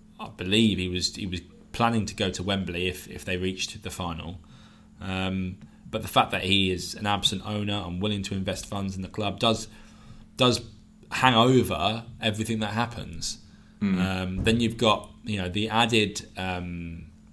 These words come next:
Speaker 1: impact of, of what happened this season. You know, some supporters still disagree with the,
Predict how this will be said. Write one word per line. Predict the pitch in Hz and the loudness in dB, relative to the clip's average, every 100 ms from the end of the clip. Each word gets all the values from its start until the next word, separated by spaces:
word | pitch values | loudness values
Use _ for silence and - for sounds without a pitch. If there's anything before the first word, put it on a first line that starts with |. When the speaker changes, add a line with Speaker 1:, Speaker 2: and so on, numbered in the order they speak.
| - - | -20 -8
Speaker 1:
impact | - 101 95 95 - | -2 -2 -2 -6 -4
of, | 92 85 - - | -6 -6 -12 -10
of | 92 | -4
what | 104 95 | -4 -2
happened | 95 92 104 | -4 -2 0
this | 110 | 2
season. | - 110 101 110 101 98 - - - - - - - - - | 2 2 2 0 0 -8 -16 -20 -20 -20 -20 -20 -20 -20 -10
You | 113 95 | -4 0
know, | |
some | - 139 127 | 4 6 6
supporters | 117 104 113 110 - 110 107 98 - - - - - - - - - - | 2 2 2 4 4 4 4 2 0 -2 -12 -20 -20 -20 -20 -20 -20 -6
still | - - 120 | -4 2 4
disagree | 107 - 98 107 110 | 4 0 0 2 2
with | 101 101 | 2 -2
the, | 98 | -4